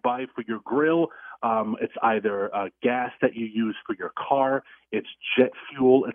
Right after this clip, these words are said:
cetera. And what that means is that process, that, that, that glop, crude is the best example for it, is put through, put through a process where it is literally boiled, it is distilled,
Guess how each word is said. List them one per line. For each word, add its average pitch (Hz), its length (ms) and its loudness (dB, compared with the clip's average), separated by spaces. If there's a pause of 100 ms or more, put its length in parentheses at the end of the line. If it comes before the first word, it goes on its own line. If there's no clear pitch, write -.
cetera. 123 340 4
And 107 200 -4
what 135 180 -2
that 139 180 -2
means 131 320 0
is 98 180 -2
that 113 220 -2
process, 139 560 -4 (380)
that, 113 260 2
that, 113 180 0 (200)
that 101 200 -2 (360)
glop, 110 480 0 (200)
crude 147 500 -2
is 104 200 -2
the 110 80 0
best 117 220 -2 (240)
example 101 540 0 (100)
for 87 220 -2
it, - 60 -8 (560)
is 117 100 2 (180)
put 123 340 2
through, 135 260 4
put 139 160 4
through 135 120 2
a 135 40 4
process 120 460 -2 (280)
where 185 220 4
it 165 80 0
is 147 100 -6
literally 139 460 -6 (140)
boiled, 120 520 -6
it 107 120 -8
is 95 80 -12 (100)
distilled, 135 520 2